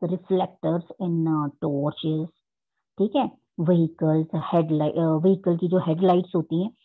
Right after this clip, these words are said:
उसमें concave mirror लगा होता है, ठीक है।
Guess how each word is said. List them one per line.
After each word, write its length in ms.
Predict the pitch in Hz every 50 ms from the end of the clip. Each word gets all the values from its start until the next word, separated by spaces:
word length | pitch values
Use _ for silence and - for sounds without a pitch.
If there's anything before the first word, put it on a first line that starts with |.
| _ _ _ -
उसमें 300 | 196 185 - 220 247 262
concave 460 | 254 220 196 190 190 220 196 185 180
mirror 440 | 180 170 160 156 156 151 151 147 156
लगा 140 | 151 147 160
होता 300 | 156 151 165 - - 147
है, 100 | 147 156
ठीक 260 | - - 214 240 240
है। 180 | 349 320 -